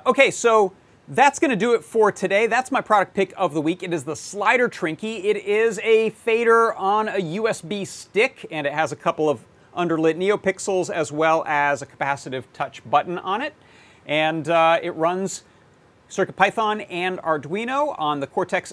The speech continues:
M zero that is built right on there. And that's gonna do it for today. So I'm gonna go ahead and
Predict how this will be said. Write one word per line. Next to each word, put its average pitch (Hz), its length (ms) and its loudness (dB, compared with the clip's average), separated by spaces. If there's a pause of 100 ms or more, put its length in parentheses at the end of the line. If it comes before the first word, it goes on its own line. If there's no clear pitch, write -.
M 180 240 -6
zero 165 440 -2
that 151 140 -4
is 117 160 -8
built 147 320 -6
right 139 300 -2
on 139 260 -6
there. - 200 -10 (440)
And 156 220 -4
that's 202 140 0
gonna 226 160 -4
do 220 160 -2
it 185 80 -4
for 208 140 -4
today. 208 420 -6
So 151 340 -2
I'm 160 120 -8
gonna 180 140 -10
go 170 100 -8
ahead 170 140 -6
and 127 160 -8